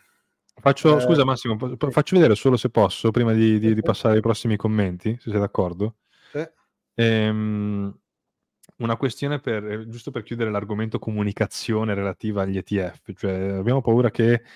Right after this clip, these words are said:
Speaker 1: eh, cerchino, eh, di, di spostare l'attenzione da Bitcoin e creare un surrogato. Io non credo, nel senso, per l'appunto, se no il mercato abbandonerebbe questi emittenti.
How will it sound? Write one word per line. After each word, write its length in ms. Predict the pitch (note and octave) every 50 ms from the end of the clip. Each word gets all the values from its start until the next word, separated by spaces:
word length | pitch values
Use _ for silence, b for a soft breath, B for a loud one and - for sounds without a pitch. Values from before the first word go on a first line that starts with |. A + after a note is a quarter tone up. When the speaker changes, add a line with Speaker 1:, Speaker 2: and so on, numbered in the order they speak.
| B B B B B B B _
Speaker 1:
eh, 1400 | - G#2 G2 G2+ G2+ G2 G2 G2 G2 F#2+ F#2+ F#2+ F#2+ F#2+ F#2+ F#2+ F#2 F#2+ F#2 F#2 F#2 F#2 F#2 F#2 F#2 F#2 F#2+ F#2+ G2+
cerchino, 960 | _ - - A#2 A2+ A2+ - - A#2+ A#2 A2+ A2 A2 G#2+ G#2 G#2 G2+ G2+ G2 G2
eh, 240 | G2+ G#2 G2+ G2+ G2
di, 380 | F#2+ G2 G2+ G#2 G#2 G#2 G2+ G2+
di 240 | G2+ G2+ G2+ G2
spostare 580 | G2 - _ _ A2+ G#2+ - - - A2+ A2+ A#2
l'attenzione 680 | A2+ A2 G2+ - _ A2+ G#2+ G2+ - - - A2 A2
da 80 | G#2+ G2+
Bitcoin 680 | G#2 G#2+ F#2+ - _ - - G#2 G#2 G#2 G#2+ G#2+ G#2 G2 G2
e 500 | G#2 G#2+ G#2+ G#2+ G2+ G2+ G2 F#2+ F#2+ F#2
creare 360 | - - G#2+ G2+ G2 G2+ G#2+ G#2
un 180 | G2+ G2 F#2
surrogato. 920 | - - - A2+ G2+ G2+ G2+ G2+ G2 G2+ G2+ G2+ F#2+ - - G#2 F#2+ F#2 b b b b b b b b b b _
Io 160 | C#3+ C#3 C3
non 160 | A#2 A2 F#2+
credo, 300 | - - A#2+ A2+ G#2+ G2+
nel 80 | G2 F#2+
senso, 220 | - G#2 F#2+ G#2
per 120 | G2+ G#2+
l'appunto, 600 | G#2 G#2+ - _ B2 A2+ G2+ F#2+ - - F#2 F#2+ F#2+
se 100 | F#2+ A2
no 100 | G#2+ A2
il 60 | A2+
mercato 520 | A2+ G#2+ G2 - - A#2 G#2 G2 - - A2
abbandonerebbe 640 | G2 F#2+ G2 G2 F#2+ G2 G2 G2 G2 G2 F#2+ F#2+ F#2
questi 280 | - F#2+ F2 - - G2+
emittenti. 720 | F#2+ F#2 - _ _ G2+ F#2 F2 F2 - _ _ -